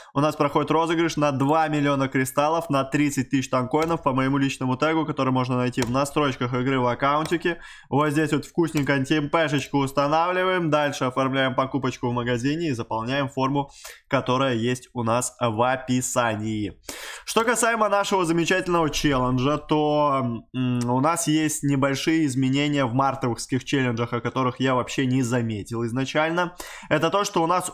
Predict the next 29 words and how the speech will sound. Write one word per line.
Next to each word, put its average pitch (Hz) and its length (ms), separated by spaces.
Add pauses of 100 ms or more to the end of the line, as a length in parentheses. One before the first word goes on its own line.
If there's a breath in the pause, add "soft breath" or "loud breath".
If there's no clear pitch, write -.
увеличилось 160 1120
количество 151 1040
обычных 139 1040
контейнеров. 139 880
И - 60
теперь, 175 340
если 147 280
у 139 100
вас 139 300
есть 127 320 (1000)
боевой 143 460
пропуск, - 480 (380 loud breath)
то 151 100
в - 80
сумме 196 380
за 139 160
один 143 280
челлендж, 151 460
за 147 200
три 151 200
тысячи 143 400
звезд 135 400
у 151 60
вас 147 180
есть 127 160
возможность 147 540
залутать 135 520 (300 loud breath)
целых 185 580
девяносто 160 1200